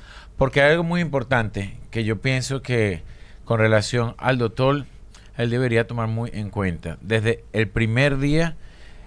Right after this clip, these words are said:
él, como todo un hombre,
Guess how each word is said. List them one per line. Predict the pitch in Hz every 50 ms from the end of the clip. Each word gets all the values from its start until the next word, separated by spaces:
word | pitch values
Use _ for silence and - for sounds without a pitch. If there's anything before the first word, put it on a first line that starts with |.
| - - - - - - -
él, | - 120 123 131 147 147 - - - - -
como | - 123 113 110 107 107
todo | - 120 123 131 143 - - -
un | - 120 127 127 - - -
hombre, | - 143 151 165 165 160 180 190 185 151